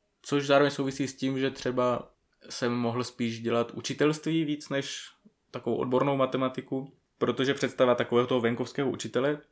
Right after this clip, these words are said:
eh, se mi docela líbí a je mi poslední dobou blízká. Před sto lety, třeba za první republiky, tady tihle lidi opravdu formovali ten veřejný a kulturní život, byli takovými tahouny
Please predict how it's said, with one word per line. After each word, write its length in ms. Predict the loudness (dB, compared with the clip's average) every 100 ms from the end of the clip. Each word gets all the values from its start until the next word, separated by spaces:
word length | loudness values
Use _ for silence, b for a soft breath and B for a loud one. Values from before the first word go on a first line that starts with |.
| _ _
eh, 160 | -4 -4
se 120 | -2
mi 80 | 0
docela 260 | 0 4 4
líbí 340 | 4 2 2
a 60 | 4
je 100 | 2
mi 80 | -2
poslední 320 | -6 -4 -2
dobou 200 | 0 0
blízká. 680 | 0 -2 -2 0 0 -2 -12 _ _
Před 200 | -6 -4
sto 140 | 0 4
lety, 260 | 4 2
třeba 200 | 0 2
za 80 | 4
první 260 | 4 0 -2
republiky, 540 | -4 -2 0 0 0 -2
tady 220 | 0 0
tihle 280 | -2 2 4
lidi 360 | 4 4 2
opravdu 460 | 0 -2 0 2 0
formovali 680 | 0 2 6 6 6 4 2
ten 320 | 0 0 -2
veřejný 460 | 0 2 4 2 2
a 60 |
kulturní 500 | 0 -2 -2 0 0
život, 420 | -2 0 0 -2 -4
byli 180 | 0 2
takovými 400 | 0 0 0 0
tahouny 680 | 4 4 4 2 0 -4